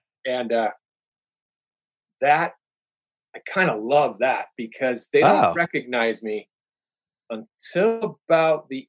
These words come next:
Speaker 1: end of the first half. And then a kid will come over to my sideline to take a throw in, and he'll just look at me. <laughs> "Wait, is that that
Speaker 2: <laughs>
Speaker 1: guy?"
Speaker 2: Wait a second.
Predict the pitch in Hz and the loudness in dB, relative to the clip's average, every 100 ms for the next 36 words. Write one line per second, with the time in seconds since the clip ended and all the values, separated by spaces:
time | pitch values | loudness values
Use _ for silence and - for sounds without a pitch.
0 | - 147 156 151 139 - 143 127 - 117 | -8 -6 -2 -2 -4 -4 -4 -4 -4 0
1 | 98 85 - _ _ _ _ _ _ _ | 0 -2 -8 _ _ _ _ _ _ _
2 | _ _ - 117 127 113 - - - 185 | _ _ -12 -6 -4 -4 -6 -6 0 2
3 | 165 135 120 - - 180 175 156 135 127 | 2 -2 -6 -10 -2 0 2 0 0 0
4 | 120 - 156 147 127 113 101 127 117 - | -2 2 2 4 2 -4 -6 -8 -8 -8
5 | 131 139 123 92 90 _ _ _ _ _ | -2 -2 -2 -4 -12 _ _ _ _ _
6 | _ _ _ - 131 135 127 120 139 190 | _ _ _ -14 -10 -8 -10 -4 -2 -2
7 | 202 101 98 - _ _ _ _ _ _ | -4 -10 -18 -20 _ _ _ _ _ _
8 | - - 587 698 640 170 622 175 - 202 | -20 -20 -20 -14 -12 -12 -10 -12 -8 -10
9 | - _ 208 180 131 - - _ _ _ | -10 _ 2 4 2 -8 -20 _ _ _
10 | _ - 117 175 208 214 156 - 131 185 | _ -20 -6 -4 -2 -4 -4 -2 -4 -2
11 | 208 196 - - _ _ - 170 214 - | -8 -10 -14 -18 _ _ -4 2 2 2
12 | - 120 - - | -2 -4 -8 -14